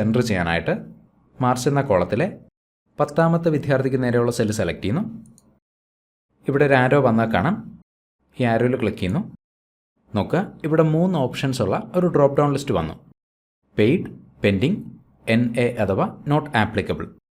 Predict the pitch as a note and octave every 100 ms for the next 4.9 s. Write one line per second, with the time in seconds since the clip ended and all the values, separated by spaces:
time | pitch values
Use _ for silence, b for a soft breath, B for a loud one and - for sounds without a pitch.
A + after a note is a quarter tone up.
0 | _ - D3 C#3+ C#3+ E3 E3+ C#3 A#2 G#2+
1 | F#2 G2 E3+ - - C#3+ C#3+ C#3 A2 -
2 | A2+ G2 D#2 - C#3+ G#3 - - _ _
3 | _ _ _ _ _ - C#3 C3+ C#3 C#3+
4 | D3 C#3+ - D3 D#3+ F3 G#2 F2 F2+